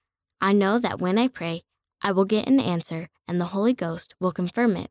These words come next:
by making me feel warm inside. Prayer is a good way of helping others.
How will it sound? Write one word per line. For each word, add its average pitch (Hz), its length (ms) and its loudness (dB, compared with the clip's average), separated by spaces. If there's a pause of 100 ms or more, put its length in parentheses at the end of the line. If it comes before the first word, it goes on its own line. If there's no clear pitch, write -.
by 175 100 -4
making 185 440 0
me 240 100 4
feel 180 320 -4
warm 160 300 -4
inside. 156 500 -8 (1400)
Prayer 277 220 0
is 320 140 0
a 247 80 2
good 247 340 0
way 269 220 6
of 269 100 2
helping 202 340 -2
others. 240 600 -2